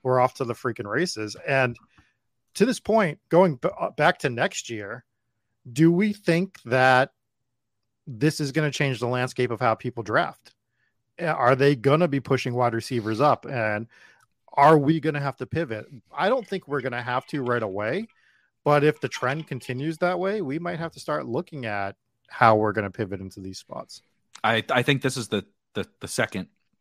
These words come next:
Speaker 2: big thing, um, to quarterback that's gonna be the evolution. And not just because of, <clears throat> you know, people will say, like, "Oh, it's the, the silly, you know, zero R B bros or whatever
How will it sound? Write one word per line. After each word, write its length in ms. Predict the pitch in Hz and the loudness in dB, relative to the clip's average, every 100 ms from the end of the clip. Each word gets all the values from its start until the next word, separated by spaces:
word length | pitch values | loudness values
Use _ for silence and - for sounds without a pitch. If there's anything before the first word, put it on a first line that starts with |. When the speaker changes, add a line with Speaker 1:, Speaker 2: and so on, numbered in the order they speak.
| _ _ _ _ | _ _ _ _
Speaker 2:
big 220 | - 95 - | -6 -6 -6
thing, 320 | 95 78 - _ _ _ - | -10 -10 -18 _ _ _ -2
um, 340 | 90 85 85 | 0 0 -4
to 100 | - | -10
quarterback 560 | 117 117 92 76 - - | -4 -4 -4 -12 -16 -12
that's 180 | 92 - | -10 -8
gonna 160 | 87 | -8
be 260 | 85 87 82 _ _ _ - | -8 -10 -12 _ _ _ -6
the 80 | 98 | -4
evolution. 480 | 87 98 104 95 | -2 -4 -4 -4
And 140 | 98 127 | 0 2
not 180 | 135 143 | 2 2
just 220 | 170 - | -2 -2
because 400 | 113 117 104 101 | -2 -2 -2 -2
of, 200 | 90 - _ - _ _ | -6 -8 _ -20 _ _
<clears throat> 100 | 254 233 175 120 - _ _ _ _ _ - - | -2 2 2 0 -8 _ _ _ _ _ -20 -2
you 120 | 117 | 0
know, 240 | 101 85 - _ | 2 0 -4 _
people 280 | - 190 139 | -2 2 2
will 80 | 95 | 0
say, 300 | - 98 98 | -2 -4 -4
like, 200 | 90 90 | -6 -6
"Oh, 140 | 95 | -6
it's 160 | 92 - | -6 -8
the, 160 | 90 - _ _ | -10 -12 _ _
the 80 | 90 | -12
silly, 600 | - 101 92 90 87 90 | -4 -2 0 -2 -6 -8
you 120 | 107 92 | -8 -6
know, 320 | 90 90 - _ - | -6 -8 -12 _ -10
zero 300 | 107 98 95 | -2 2 2
R 100 | 92 | 2
B 140 | 92 | 0
bros 360 | 92 92 92 90 | -2 -2 -2 -2
or 60 | 92 | -6
whatever 360 | 90 90 90 | -6 -8 -10